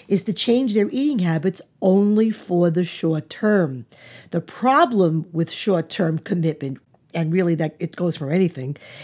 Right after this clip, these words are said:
is that it typically results in short-term success at best. And the key to successful long-term lifestyle change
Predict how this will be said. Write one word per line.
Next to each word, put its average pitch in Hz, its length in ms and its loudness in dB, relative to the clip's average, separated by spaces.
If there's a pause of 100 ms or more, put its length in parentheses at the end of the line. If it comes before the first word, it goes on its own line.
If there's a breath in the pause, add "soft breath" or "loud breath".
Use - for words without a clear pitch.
(120 loud breath)
is 214 160 4
that 214 140 8
it 220 140 0
typically 311 460 -2
results 185 640 2 (100)
in 240 140 0
short-term 175 720 0
success 165 680 -4 (120)
at 175 180 -4
best. - 440 -6 (280 loud breath)
And 170 140 -2
the 170 80 0
key 262 500 0
to 170 140 -6
successful 165 920 -4
long-term 170 1300 0 (340 soft breath)
lifestyle 160 680 -2
change 156 500 -6